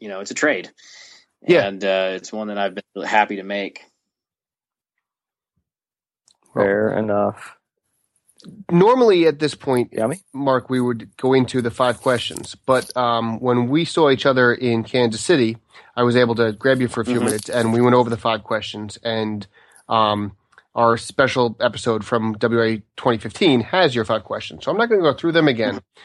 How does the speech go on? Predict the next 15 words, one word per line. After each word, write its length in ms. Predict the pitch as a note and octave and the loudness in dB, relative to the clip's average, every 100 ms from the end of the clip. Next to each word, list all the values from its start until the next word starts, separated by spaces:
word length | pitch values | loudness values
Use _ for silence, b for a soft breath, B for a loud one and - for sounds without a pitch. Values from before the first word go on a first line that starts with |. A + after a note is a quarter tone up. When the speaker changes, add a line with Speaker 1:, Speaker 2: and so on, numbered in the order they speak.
| b b b C#3+ | b b b 0
Speaker 2:
But, 200 | C3+ - | 0 2
um, 500 | D3 C3+ C#3 A#2+ A#2 _ b b b b | 2 4 2 0 -8 _ b b b b
Speaker 3:
<laughs> 460 | _ _ _ - | _ _ _ -4
Speaker 2:
I, 120 | F3 - | -2 2
I'll 240 | G#3+ A#3+ | 4 4
ask 140 | B3+ | 2
you 60 | G#3+ | 0
this 140 | F#3 - | -4 -8
one 200 | D#3+ G#3 | -6 -6
question 500 | - A#2+ - A2+ G#2+ A#2 | -4 -6 -6 -12 -14 -6
is, 460 | C3 B2+ A#2 - - _ _ _ _ _ _ _ _ B B _ _ _ | -2 -2 -4 -12 -20 _ _ _ _ _ _ _ _ B B _ _ _
what 400 | C3 B2+ G3+ - | -16 -2 -2 0
makes 640 | E3 F3 D3+ - - - - _ _ _ - | 2 2 2 -4 -12 -14 -18 _ _ _ -10
your 320 | B2 C3+ C#3 | 0 2 4
bench 560 | A#2 C3+ A#2+ - - | 4 2 2 -2 -10